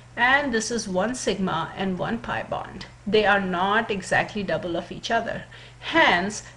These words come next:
the bond enthalpy of a single bond is different from bond enthalpy of a double bond. And you cannot double the en-, bond enthalpy of a single bond to get the bond enthalpy of the double bond.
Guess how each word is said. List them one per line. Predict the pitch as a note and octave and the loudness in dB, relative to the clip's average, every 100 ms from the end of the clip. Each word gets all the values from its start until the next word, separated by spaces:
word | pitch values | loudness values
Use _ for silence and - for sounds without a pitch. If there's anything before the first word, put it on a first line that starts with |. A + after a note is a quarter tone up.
| - | 2
the | F#3 | 4
bond | F#3+ G#3+ B3+ | 6 4 4
enthalpy | B3 A3 F#3+ E3+ F#3+ | 0 0 -2 0 0
of | F3+ | 0
a | F#3+ | -2
single | - A3 A3+ | -2 2 2
bond | G#3+ F3+ D#3+ E3+ | 2 0 0 -2
is | F#3 | -4
different | - F3+ - G#3+ B3 C4+ - - - - | -2 -4 0 -2 -2 -6 -14 -20 -20 -10
from | - G#3+ G#3+ A#3+ | 2 6 6 4
bond | G3 F3+ | 2 2
enthalpy | E3+ F#3 G3+ F3 F3+ | 0 -4 -6 -6 -4
of | D3+ - | -4 -2
a | B3 D#4+ - - | -4 -4 -12 -2
double | F#3+ E3 G#2 | 4 4 2
bond. | - - - - - - | -6 -6 -8 -12 -12 2
And | G#3+ | 4
you | A3 G#3+ | 4 2
cannot | A3+ G#3 G#3+ C4 B3 | 0 0 2 2 2
double | G3 F#3 F#3 F#3+ G#3+ - - | 2 2 0 -2 -6 -12 -12
the | F#3 E3+ D#3+ F3 F#3 - - | -8 0 2 2 0 -8 -10
en-, | - G#3 G3 F#3+ | -2 -2 -2 2
bond | G#3+ B3 A#3 | 4 4 4
enthalpy | G#3+ G3+ - F#3 G3 | 0 -2 -4 -4 -2
of | F3 - | -4 -4
a | |
single | F#3+ A#3+ A#3 | -6 -2 -2
bond | G3 E3 E3 | 0 0 0
to | F3+ | -2
get | F3+ F3 | -4 -2
the | F3+ | -4
bond | E3+ E3 | -4 -4
enthalpy | E3 F3+ F#3+ - F#3+ | -6 -8 -8 -4 -2
of | F#3 - | -2 -2
the | A#3 D#4 - - - | -4 -4 -10 -14 0
double | F#3+ F3+ | 0 0
bond. | D#3 - - | -6 -8 -10